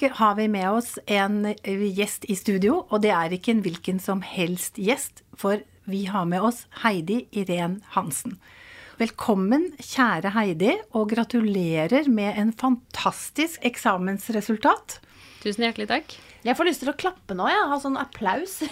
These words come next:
Speaker 1: Ja, og e-,
Speaker 3: studio.
Speaker 1: egentlig så burde vi hatt med oss,
Speaker 3: Fanfare.
Speaker 1: eh, champagne i
Speaker 3: Ja.
Speaker 1: studio, for det
Speaker 3: Og
Speaker 1: at det,
Speaker 3: korps.
Speaker 1: det du har klart, det er helt fantastisk. For Heidi, du er jo fremdeles en ung dame,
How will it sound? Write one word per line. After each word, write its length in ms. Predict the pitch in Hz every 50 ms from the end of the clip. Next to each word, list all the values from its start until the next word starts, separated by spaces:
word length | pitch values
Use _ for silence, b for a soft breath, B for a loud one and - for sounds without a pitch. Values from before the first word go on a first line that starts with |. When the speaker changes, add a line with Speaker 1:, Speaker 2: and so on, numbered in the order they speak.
| -
Speaker 1:
Ja, 160 | - 240 240 262 277
og 80 | 277 262
e-, 80 | 247
Speaker 3:
studio. 180 | 233 294 247 254
Speaker 1:
egentlig 300 | 226 226 226 226 269 269
så 80 | 262 269
burde 200 | 254 262 233 226
vi 80 | 233 240
hatt 160 | 247 220 -
med 120 | 202 185
oss, 120 | 180 254 226
Speaker 3:
Fanfare. 560 | 220 220 220 220 220 220 214 214 214 214 214
Speaker 1:
eh, 80 | 220 220
champagne 680 | 214 - 233 220 220 - - 220 185 170 170 185 202 220
i 80 | 214 226
Speaker 3:
Ja. 20 |
Speaker 1:
studio, 540 | 220 214 190 180 180 175 170 190 220 247 254
for 180 | 247 - - 226
det 120 | 220 208
Speaker 3:
Og 140 | 202 - -
Speaker 1:
at 80 | 277
det, 120 | 240 240 233
Speaker 3:
korps. 260 | 233 220 - 220 214
Speaker 1:
det 180 | 220 240 226 226 214
du 80 | 220 214
har 160 | 214 220 220
klart, 520 | 220 - - 247 294 349 - - - - - - - -
det 240 | - 196 208 208 208
er 320 | 214 208 196 196 196 196
helt 260 | 208 196 202 180 180
fantastisk. 680 | - 196 190 180 175 160 - - 247 285 311 - - - B B B B B B B B B
For 280 | B - - 269 277 285 269 285 262 - - _ -
Heidi, 420 | 233 - 254 214 170 175 - - -
du 220 | - 208 202 214 240
er 80 | 220
jo 120 | 240 285 277
fremdeles 380 | 294 - 311 277 233 202 214
en 140 | 262 262 254 -
ung 200 | 262 240 285 320
dame, 380 | 320 320 285 214 202 233 320